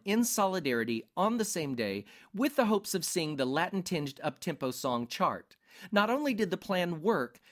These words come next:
but it took the song all the way to number one on the pop rock chart. Those are some loyal fans for an awesome artist.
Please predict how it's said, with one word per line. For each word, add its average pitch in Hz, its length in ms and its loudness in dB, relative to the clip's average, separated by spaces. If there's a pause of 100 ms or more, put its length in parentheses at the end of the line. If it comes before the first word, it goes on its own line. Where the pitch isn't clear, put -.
(160)
but 202 180 2
it 185 200 0
took - 260 -4
the 254 80 0
song 165 480 2
all 226 220 4
the 233 100 0
way 175 200 2
to - 120 -4
number 170 400 2
one 147 460 0
on 143 100 -4
the 135 80 -2
pop - 340 -2
rock 143 240 2
chart. - 460 -4 (640)
Those 120 560 0 (160)
are 135 80 2
some 131 280 -2
loyal 160 300 2
fans 101 460 -4
for 123 160 -2
an 117 180 -2
awesome 147 360 -2
artist. 107 520 -8